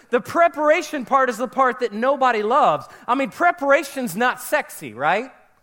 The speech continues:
I mean, everyone wants to play on the big stage.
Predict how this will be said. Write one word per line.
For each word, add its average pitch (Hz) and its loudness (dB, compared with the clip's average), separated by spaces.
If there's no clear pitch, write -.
I 214 2
mean, 277 2
everyone 349 4
wants 311 2
to 247 -6
play 294 4
on 277 2
the 240 0
big 254 -2
stage. 202 0